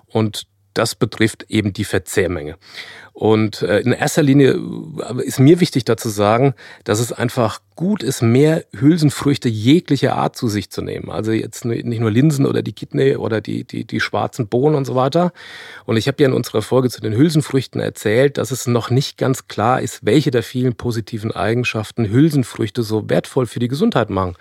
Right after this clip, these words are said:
Also es ist auf der einen Seite der hohe Ballaststoffgehalt und die positive Wirkung auf den Insulinspiegel, also dass ich länger satt bleibe, weniger Energie zu mir nehme oder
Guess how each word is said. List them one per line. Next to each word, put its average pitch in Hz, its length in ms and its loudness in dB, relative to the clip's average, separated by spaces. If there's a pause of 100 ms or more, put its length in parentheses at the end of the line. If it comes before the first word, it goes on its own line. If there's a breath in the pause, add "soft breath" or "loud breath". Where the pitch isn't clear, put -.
(300 loud breath)
Also 110 220 -2
es 120 80 2
ist 127 40 6
auf 127 120 2
der - 120 -6
einen 107 200 0
Seite 104 260 -2
der 104 140 0
hohe 110 140 0
Ballaststoffgehalt 131 920 -2
und 113 80 -6
die 104 80 -6
positive 120 720 -4
Wirkung 107 300 -2
auf - 140 -6
den - 140 -8
Insulinspiegel, 165 840 -2 (340 loud breath)
also 80 200 -10
dass 82 200 -6
ich 92 80 -8
länger 92 220 -4
satt 110 240 -4
bleibe, 110 320 0
weniger 113 360 0
Energie 143 320 -6
zu - 160 -4
mir 151 100 4
nehme 147 280 4 (100)
oder 147 500 6